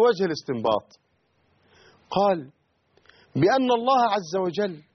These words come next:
أباح للإنسان ك-، في كلام النبي عليه الصلاة والسلام أن يستعيذ بكلمات الله التامات"،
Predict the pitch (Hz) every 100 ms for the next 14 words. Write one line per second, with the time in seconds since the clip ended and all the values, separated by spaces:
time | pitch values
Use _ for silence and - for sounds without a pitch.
0 | _ _ _ _ _ _ - - _ 175
1 | 175 233 254 - 202 185 185 165 214 226
2 | 202 185 170 151 - 151 160 196 180 175
3 | 180 180 147 170 151 180 175 151 - 160
4 | 196 - _ _ _ _ _ _ _ _
5 | _ - _ 202 208 214 202 - 208 285
6 | 240 220 214 214 214 214 247 - 214 220
7 | 220 196 - 180 170 131 -